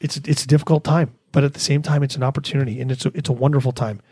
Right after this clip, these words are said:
because we still have a chance. We still have a shot. And what I will say, Stu, and I wanna add this in, is over this next while, find someone or people that you can connect with. Like, let's all commit to connection. And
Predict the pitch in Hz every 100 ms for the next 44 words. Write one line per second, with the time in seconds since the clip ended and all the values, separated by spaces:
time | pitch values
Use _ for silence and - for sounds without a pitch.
0 | _ 156 - 135 127 123 - 147 139 131
1 | 123 131 - _ _ - - - 127 110
2 | 131 127 - 185 143 - 160 147 - -
3 | _ _ _ _ - 143 135 - _ _
4 | _ _ _ 175 196 165 175 160 147 131
5 | - 135 123 123 131 123 123 120 - 123
6 | 120 110 _ _ _ _ _ _ _ _
7 | - 208 208 170 139 156 - 131 120 143
8 | - - 226 - 175 175 165 - 131 156
9 | 139 139 127 127 - 123 143 120 117 -
10 | 104 - - _ _ - 143 147 147 170
11 | - - _ - 143 151 151 143 131 139
12 | - 131 - 117 117 - 107 - _ _
13 | _ _ - 151